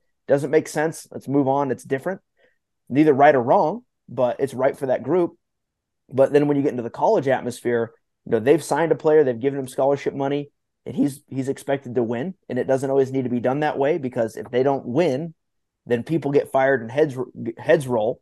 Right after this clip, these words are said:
And there's a lot of money involved in the <laughs> collegiate industry if you're a coach. And they're not so much about being right. They're about putting up wins at the end of the day. And that's where a lot of those colleges will hire out guys like Brent and go, "Hey, we need you to be the messenger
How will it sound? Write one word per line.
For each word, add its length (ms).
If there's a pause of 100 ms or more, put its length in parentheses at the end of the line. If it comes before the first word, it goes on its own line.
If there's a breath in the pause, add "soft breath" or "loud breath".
(120)
And 100
there's 140
a 40
lot 340
of 60
money 260
involved 380
in 80
the 60
<laughs> 80
collegiate 400
industry 360
if 100
you're 120
a 40
coach. 420 (800)
And 180
they're 140
not 220
so 120
much 180
about 240
being 220
right. 260
They're 140
about 320
putting 220
up 100
wins 420
at 120
the 100
end 100
of 60
the 60
day. 240
And 120
that's 240
where 320 (280)
a 60
lot 240
of 40
those 160
colleges 460
will 160
hire 360
out 200
guys 320
like 200
Brent 300
and 140
go, 100
"Hey, 300 (340)
we 200
need 220
you 160
to 60
be 140
the 100
messenger 580